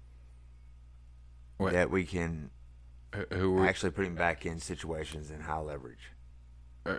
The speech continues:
Speaker 1: uh, are you talking about Tomlin?
Speaker 2: I'm t-, no, no, I'm talking
Speaker 1: Who are you
Speaker 2: about Martin.
Speaker 1: talking about again? Oh, Martin. Uh, yeah, yes, yes, because he can w-, be worked with and figure things out. He, he's got, he's got some, he's got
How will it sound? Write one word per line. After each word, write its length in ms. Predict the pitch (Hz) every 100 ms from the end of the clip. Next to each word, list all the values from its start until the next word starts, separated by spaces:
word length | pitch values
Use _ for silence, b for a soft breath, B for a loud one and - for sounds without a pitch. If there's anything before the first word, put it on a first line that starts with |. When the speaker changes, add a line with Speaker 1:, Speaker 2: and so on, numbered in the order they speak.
| -
Speaker 1:
uh, 60 | 98 69
are 40 |
you 120 | 98
talking 180 | 98 101
about 100 | 87
Tomlin? 360 | - 120 190 202
Speaker 2:
I'm 40 |
t-, 120 | - 53
no, 260 | 87 71 -
no, 160 | 85 76
I'm 140 | 80
talking 200 | 92 82
Speaker 1:
Who 40 |
are 40 | 131
you 60 |
Speaker 2:
about 100 | 104
Martin. 140 | 87 139
Speaker 1:
talking 40 |
about 100 | 139
again? 180 | 139 135 -
Oh, 140 | 104 87
Martin. 400 | 90 92 82 80
Uh, 240 | 104 107 92
yeah, 360 | 117 160 104 - -
yes, 480 | 123 131 113 - -
yes, 380 | 107 113 101 -
because 300 | 90 95 95
he 100 | 98
can 160 | 107 98
w-, 160 | -
be 120 | 98 95
worked 380 | 95 95 -
with 300 | 90 92 90 90
and 280 | 87 -
figure 220 | 98 90 90
things 340 | 90 90 85
out. 280 | 90 87 87
He, 120 | 92 -
he's 240 | 101 -
got, 340 | - 98 95 - B B B B B
he's 180 | 113
got 260 | - 101 80
some, 400 | - 90 87 87 -
he's 180 | 113 123
got 360 | 117 117 -